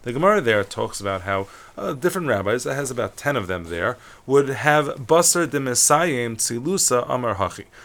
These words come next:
After they would finish their tefillah, they would say as follows. And the Gemara goes on to list a bunch of these different tefillos that they would say verbatim. And, uh, that's really interesting. Like, this would be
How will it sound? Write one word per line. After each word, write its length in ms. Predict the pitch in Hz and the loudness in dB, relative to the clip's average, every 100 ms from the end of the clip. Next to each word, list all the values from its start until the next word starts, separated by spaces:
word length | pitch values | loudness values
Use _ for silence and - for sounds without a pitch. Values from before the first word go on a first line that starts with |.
| - _ | -20 _
After 300 | 151 160 170 | 0 2 2
they 140 | 147 | 2
would 180 | 131 113 | 2 0
finish 420 | - 156 160 143 | -4 -4 -4 -4
their 140 | 123 113 | -4 -6
tefillah, 420 | - 180 165 123 | -4 -2 0 2
they 80 | 110 | 0
would 140 | 107 | -2
say 420 | - - 123 113 | -2 0 0 -2
as 220 | 117 101 - | -4 -8 -6
follows. 440 | 101 90 - - - - - | -6 -6 -10 -16 -18 -20 -6
And 120 | 139 | -4
the 40 | |
Gemara 260 | 147 214 220 | 0 0 2
goes 240 | 175 139 | 0 2
on 300 | 107 92 110 | 0 0 -4
to 200 | - 135 | -8 -8
list 460 | 147 208 143 139 - | 2 2 2 -2 -6
a 80 | 131 | -8
bunch 380 | 113 127 143 131 | -4 -6 -4 -8
of 160 | 120 | -6
these 240 | 120 120 113 | -6 -6 -6
different 380 | 120 - 101 | -6 -6 -10
tefillos 440 | - 107 98 101 - | -10 -6 -4 -4 -6
that 160 | 101 98 | -8 -8
they 100 | 95 | -6
would 180 | 104 | -4
say 240 | - 98 101 | -4 -4 -4
verbatim. 600 | 110 156 226 160 110 101 - - - - | -4 2 4 4 0 -8 -14 -20 -20 -2
And, 380 | 143 143 143 - | 0 0 -4 -10
uh, 140 | 160 165 | -6 -2
that's 180 | 170 | -2
really 240 | 127 135 202 | 0 2 2
interesting. 380 | 180 151 120 110 | 2 -2 -4 -4
Like, 140 | 110 | -2
this 260 | 175 165 143 | 0 0 0
would 240 | 160 113 | -2 -2
be 340 | 139 120 127 | -4 -2 -6